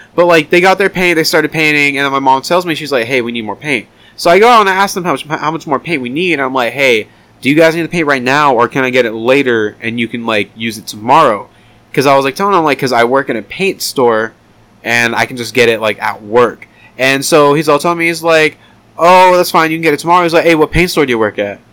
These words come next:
I'm like, "Oh, I work at this one over in Riverside," you know? And then, um, he's like, "Oh, I go there all the time." He goes, "I think I seen you.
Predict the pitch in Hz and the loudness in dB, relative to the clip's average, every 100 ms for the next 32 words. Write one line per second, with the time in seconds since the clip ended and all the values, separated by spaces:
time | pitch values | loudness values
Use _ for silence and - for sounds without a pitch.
0 | _ _ - 139 151 151 160 156 147 151 | _ _ 0 2 2 4 6 6 6 4
1 | 156 139 127 151 170 143 139 139 131 131 | 2 -2 0 -2 0 0 2 0 0 -2
2 | 123 120 131 127 - 117 113 113 113 113 | -2 -4 -4 -4 -2 0 0 -4 -6 -4
3 | 113 113 - - - 143 156 160 156 156 | -4 -6 -12 -16 -2 0 4 2 2 0
4 | 160 151 143 139 - 170 185 170 165 147 | 0 2 0 -4 -12 -10 -4 2 4 4
5 | 170 170 156 180 175 151 131 180 185 170 | 4 4 4 4 4 4 4 2 -2 0
6 | 170 165 151 _ _ - 123 214 180 165 | 0 -2 -2 _ _ -16 -2 0 0 0
7 | 202 240 240 165 110 | 0 0 0 0 -2